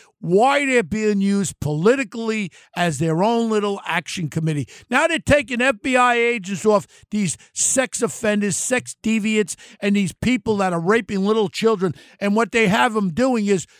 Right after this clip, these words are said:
seeing people who are demonstrating against C R T in schools. You're using the F B I for political gain. And then on top of it, oh, the new one, I R S, that's the real good one. We're gonna have eighty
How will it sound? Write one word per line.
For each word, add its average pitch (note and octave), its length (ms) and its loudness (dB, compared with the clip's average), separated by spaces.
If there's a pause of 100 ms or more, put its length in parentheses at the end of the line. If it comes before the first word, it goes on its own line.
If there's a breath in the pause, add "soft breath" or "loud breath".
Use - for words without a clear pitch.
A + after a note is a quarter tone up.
(200 soft breath)
seeing C4+ 420 0
people A3 560 0 (140 soft breath)
who A3+ 260 2
are F#3+ 220 -2
demonstrating G#3+ 1000 -2 (220 loud breath)
against E3 540 -2 (160 soft breath)
C A#3 260 0
R G#3+ 200 2
T A3 320 -2
in F#3 80 0
schools. C4+ 720 0 (280 loud breath)
You're D#4 180 2
using D4 460 0
the C#4 160 2
F C#4+ 200 2
B C4 160 0
I C4 160 2
for G3+ 220 -6 (100)
political A3 640 0
gain. F#3+ 340 -2 (260 loud breath)
And D#4+ 140 -2
then F#4 160 2
on F4 180 2
top F#4 340 0
of B3+ 140 -8
it, F#3+ 160 -6 (440 soft breath)
oh, G#4 200 4
the G#3+ 100 2
new D4 200 0
one, A3 280 -2 (160)
I D4 260 2
R C#4 160 2
S, C#4+ 220 0
that's E4 300 -4
the F3+ 120 -8
real B3 280 0
good D#3+ 240 -4
one. B2+ 160 -6 (380 loud breath)
We're C#4 200 4
gonna D#4+ 240 2
have B3 260 2 (140)
eighty E4 560 0